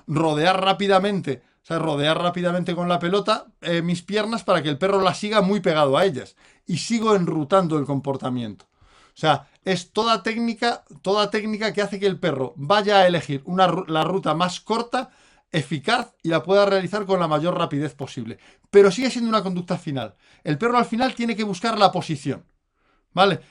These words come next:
Sigue siendo una conducta final. El perro tiene que rodear el revir y seguir a, y seguir a atendernos. Eh, no solamente dice Crisol-, eh, de Razas, Mariela, que es mostrar la ruta de la manera más obvia posible, no solo mostrarla, sino llevarle a realizarla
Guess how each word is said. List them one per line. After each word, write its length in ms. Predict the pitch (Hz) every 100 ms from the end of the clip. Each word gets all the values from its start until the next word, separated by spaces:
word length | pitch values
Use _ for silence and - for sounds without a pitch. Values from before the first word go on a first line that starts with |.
| _
Sigue 220 | 165 233
siendo 160 | 226 240
una 100 | 202
conducta 260 | 214 185 180
final. 200 | 220 226
El 60 |
perro 200 | 220 220
tiene 180 | 214 208
que 120 | 190
rodear 320 | 180 175 208
el 120 | 233 214
revir 460 | 196 214 254 269
y 100 | 175
seguir 300 | 147 170 180
a, 160 | 190 185
y 100 | 170
seguir 300 | 151 165 175
a 60 | 180
atendernos. 720 | 170 151 131 127 113 110 - _ _ _ - _ _ _ _ -
Eh, 220 | 180 196
no 200 | 180 180
solamente 560 | - 269 254 240 226 220
dice 640 | 180 180 214 208 202 202 -
Crisol-, 520 | 185 180 208 208 -
eh, 240 | 170 170 160
de 120 | 170
Razas, 340 | 196 202 214
Mariela, 460 | 175 160 185 208 208
que 100 | 170
es 180 | 180 185
mostrar 380 | 160 139 202 202
la 100 | 208
ruta 200 | 190 214
de 60 |
la 100 | 196
manera 220 | 170 196
más 260 | 196 196 -
obvia 300 | 202 180 202
posible, 480 | 185 - 214 226 240 _ - _
no 100 | 202
solo 260 | 208 254 233
mostrarla, 720 | 202 185 - 220 240 370 - _ _
sino 340 | - 190 180
llevarle 520 | 175 185 190 233 196 180
a 60 |
realizarla 720 | 165 165 160 - 214 226 240